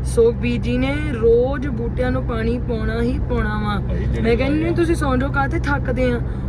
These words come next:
Speaker 1: ਕਿਉਂਕਿ ਹੁਣ ਆ ਕੇ ਜੇ ਪਹਿਲਾਂ ਹੀ ਬੂਟਿਆਂ ਨੂੰ ਪਾਣੀ ਪਾਉਣ ਚਲ ਜਾਓ, ਬੰਦੇ ਦੀ ਤਾਂ ਨੀਂਦ ਉੱਡ ਜੂ। ਤੇ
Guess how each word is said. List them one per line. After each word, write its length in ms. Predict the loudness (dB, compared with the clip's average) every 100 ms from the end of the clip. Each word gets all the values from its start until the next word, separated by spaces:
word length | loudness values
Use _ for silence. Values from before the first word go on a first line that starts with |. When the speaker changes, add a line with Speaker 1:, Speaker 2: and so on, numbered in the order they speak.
| 2
Speaker 1:
ਕਿਉਂਕਿ 180 | 2 2
ਹੁਣ 120 | 0
ਆ 320 | 0 2 2
ਕੇ 140 | 0
ਜੇ 100 | -2
ਪਹਿਲਾਂ 280 | -2 -2 -2
ਹੀ 40 | -2
ਬੂਟਿਆਂ 320 | -2 -2 -2
ਨੂੰ 100 | -2
ਪਾਣੀ 220 | 0 2
ਪਾਉਣ 220 | 2 0
ਚਲ 140 | 0 -2
ਜਾਓ, 100 | -2
ਬੰਦੇ 220 | 0 0
ਦੀ 80 | 0
ਤਾਂ 140 | 0
ਨੀਂਦ 280 | 0 2 4
ਉੱਡ 140 | 4
ਜੂ। 240 | 2 0 -2 -4 -4 -4 -4 -4 -4 -2
ਤੇ 240 | 0 0